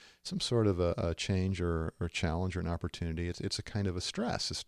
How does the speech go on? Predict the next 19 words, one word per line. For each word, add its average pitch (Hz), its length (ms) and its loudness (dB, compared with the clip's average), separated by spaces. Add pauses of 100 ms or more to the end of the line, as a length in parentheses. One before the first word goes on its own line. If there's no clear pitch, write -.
(120)
stress - 320 -2
isn't 92 240 -2
negative. 85 420 0
It's 85 140 -2
part 92 180 2
of 82 60 0
life. 87 380 4
If - 60 -12
you - 40 -4
don't 107 80 6
have 98 80 6
any 85 60 4
stress, - 400 0
you're - 80 -2
dead. - 440 4 (880)
So 98 460 2 (280)
the 101 300 6 (160)
problem 151 380 6
comes 98 480 2